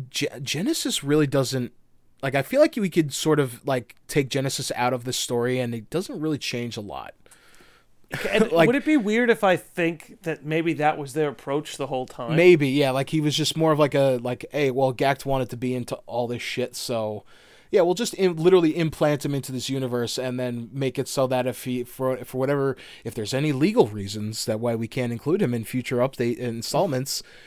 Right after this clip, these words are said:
Speaker 1: we could just write him out."
Speaker 2: And isn't that, but isn't that the tragedy of Genesis two at the same time?
Speaker 1: Yeah.
Speaker 2: Was, you know, that he was just destined to be this char-, he was, Sephiroth was the quote-unquote hero.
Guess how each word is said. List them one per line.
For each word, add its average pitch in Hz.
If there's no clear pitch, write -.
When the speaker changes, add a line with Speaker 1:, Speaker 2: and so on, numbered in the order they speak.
Speaker 1:
we 143
could 151
just 156
write 135
him 165
out." 214
Speaker 2:
And 196
isn't 240
that, 285
but 190
isn't 214
that 285
the 214
tragedy 156
of 147
Genesis 143
two 135
at 135
the 139
same 131
time? 127
Speaker 1:
Yeah. 139
Speaker 2:
Was, 127
you 147
know, 123
that 147
he 156
was 156
just 143
destined 147
to 139
be 139
this 131
char-, 131
he 147
was, 156
Sephiroth 180
was 190
the 214
quote-unquote 208
hero. 175